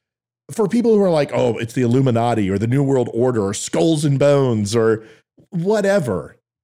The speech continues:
there's enough here for you to be angry about that. You don't have to make stuff up. <laughs> I mean, all you gotta do is listen to this guy for five minutes, and it's enough to frustrate anybody. A-, and why are we shooting it down with jets?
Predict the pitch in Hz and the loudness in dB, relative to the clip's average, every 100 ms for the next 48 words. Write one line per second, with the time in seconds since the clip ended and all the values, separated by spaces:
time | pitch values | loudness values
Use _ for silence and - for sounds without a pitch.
0 | _ _ _ _ _ _ _ 139 220 254 | _ _ _ _ _ _ _ -4 -2 0
1 | 233 156 190 - - - 214 135 80 110 | 0 0 -2 -4 -8 -4 -2 0 -2 -6
2 | 143 _ _ _ _ _ _ 190 165 175 | -8 _ _ _ _ _ _ -4 -2 0
3 | 170 139 143 151 151 120 98 98 123 175 | -2 -2 -4 -4 -2 -4 -4 -4 -4 -2
4 | 202 160 120 120 131 - - 120 120 127 | -2 -2 -4 -4 -4 -6 -4 -4 -2 -4
5 | 120 - 151 - 165 - - _ - 175 | -4 -2 -2 0 -4 -6 -8 _ -8 -2
6 | 214 - 196 175 160 143 151 139 120 120 | -2 0 -2 0 0 0 -4 -4 -4 -4
7 | 117 107 113 131 127 123 113 87 _ _ | -4 -6 -6 -6 -4 -4 -4 -8 _ _
8 | _ _ 143 147 151 147 160 135 - 135 | _ _ -4 -2 -2 -2 -2 -4 -4 -6
9 | 127 - 117 - 123 123 82 - - _ | -4 -4 -6 -6 -4 -4 -6 -12 -18 _
10 | _ _ _ _ _ _ _ _ _ _ | _ _ _ _ _ _ _ _ _ _
11 | _ _ _ _ _ _ _ _ _ _ | _ _ _ _ _ _ _ _ _ _
12 | _ _ _ _ _ _ _ _ 139 - | _ _ _ _ _ _ _ _ -16 -4
13 | 170 170 269 330 302 - 214 180 151 151 | -2 0 0 0 -2 -2 -2 -2 -2 0
14 | 147 110 - 120 87 - - - | 0 -2 -2 -2 -4 -10 -14 -16